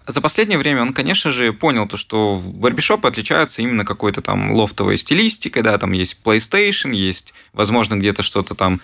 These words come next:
покрепче. И, соответственно, сначала это удивляло, но потом, когда рынок развивался и стало очень много спроса, а м-, мастера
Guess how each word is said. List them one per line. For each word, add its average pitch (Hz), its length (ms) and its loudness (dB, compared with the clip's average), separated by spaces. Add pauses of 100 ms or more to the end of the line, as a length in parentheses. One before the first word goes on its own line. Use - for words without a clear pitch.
(120)
покрепче. 151 680 0 (260)
И, 160 380 2
соответственно, 156 760 0 (260)
сначала 202 380 2
это 170 180 0
удивляло, 131 540 0 (260)
но 139 160 0
потом, 202 320 0
когда 127 280 2
рынок 135 280 -2
развивался 120 600 0
и 98 60 -2
стало 123 280 0
очень 123 200 -2
много 120 200 -2
спроса, 120 580 0
а 101 160 0
м-, 110 340 2
мастера 123 500 2